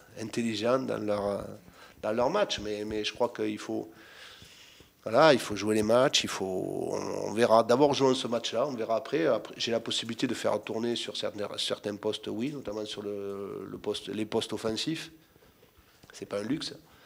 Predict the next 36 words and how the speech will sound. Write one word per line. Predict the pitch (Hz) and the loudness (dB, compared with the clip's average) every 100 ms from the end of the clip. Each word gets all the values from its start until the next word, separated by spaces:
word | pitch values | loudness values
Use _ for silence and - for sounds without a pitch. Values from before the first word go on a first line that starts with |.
| - _ _ | -20 _ _
Mais, | 104 104 107 104 104 101 | -12 -8 -6 -6 -6 -8
mais | 104 101 | -8 -4
voilà, | 107 - - | -2 -2 -4
donc, | - - - | -8 -10 -8
euh, | - - - - - - | -6 -6 -8 -10 -12 -12
on | |
sera | - - - | -12 -10 -10
obligé | 101 101 101 120 | -10 -10 -6 -6
de, | 107 104 - - _ _ _ - _ - - | -8 -12 -18 -20 _ _ _ -20 _ -20 -16
l'effectif, | 107 - - 139 - | -14 -12 -8 -6 -6
il | - | -6
n'est | |
pas | - 135 | -4 -4
extensible, | - 120 - 113 113 | -4 -4 -4 -6 -8
hein, | 113 | -10
donc, | - - | -12 -14
euh, | - - - | -16 -16 -14
on | |
fait, | - | -4
on | - - 107 | -2 0 -2
fait | 120 | 0
avec | 123 110 | 2 2
les | |
joueurs | - 120 - | 0 2 0
qu'on | - | -2
peut, | - - - - _ | -10 -12 -12 -20 _
qu'on | - - | -4 -4
a, | - - _ _ _ - | -4 -10 _ _ _ -8
qui | - | -6
sont | 117 | -4
surtout, | 107 - 104 - 143 | -6 -6 -6 -4 0
euh, | 113 98 95 | 0 -2 -4
aptes | 120 - 101 | -4 -2 -2
à | |
l'heure | 101 104 | -2 -4
actuelle. | - | -6